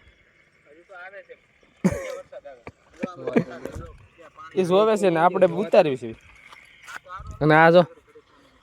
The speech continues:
આ કંઈક પડી જ જાવું છે, હવે ઈ કે જીવવું જ નથી. આમ જો, આમ જો, એને આમ જો તમે, આમ જો,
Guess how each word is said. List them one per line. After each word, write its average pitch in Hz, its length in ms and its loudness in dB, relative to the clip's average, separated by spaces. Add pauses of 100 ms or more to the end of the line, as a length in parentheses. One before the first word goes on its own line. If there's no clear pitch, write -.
આ 151 100 0
કંઈક 170 320 2 (100)
પડી 185 240 10
જ 139 60 2
જાવું 127 240 8
છે, 139 60 6
હવે 151 180 8
ઈ 151 40 2
કે 151 120 4
જીવવું 160 320 4
જ 123 120 0
નથી. 123 200 -2 (1400)
આમ 147 120 4
જો, 160 80 10
આમ 170 200 8
જો, 175 80 4
એને 170 260 4
આમ 165 220 -2
જો 175 180 0
તમે, 156 180 2
આમ 143 120 0
જો, 156 100 0